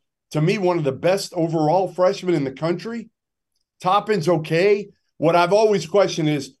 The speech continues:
do they have enough shooting? Do they have enough spacing on their team?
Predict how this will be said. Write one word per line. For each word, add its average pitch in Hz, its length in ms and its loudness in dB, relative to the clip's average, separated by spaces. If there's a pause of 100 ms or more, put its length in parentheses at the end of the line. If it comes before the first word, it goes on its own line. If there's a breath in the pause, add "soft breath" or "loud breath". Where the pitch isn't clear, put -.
(140)
do 143 100 0
they 147 120 0
have 156 220 2
enough 135 380 0
shooting? 107 340 -8
Do 117 100 -6
they 131 100 0
have 139 180 -4
enough 120 180 -6
spacing - 640 -10 (400)
on 127 160 -2
their 117 100 -6
team? 113 340 -10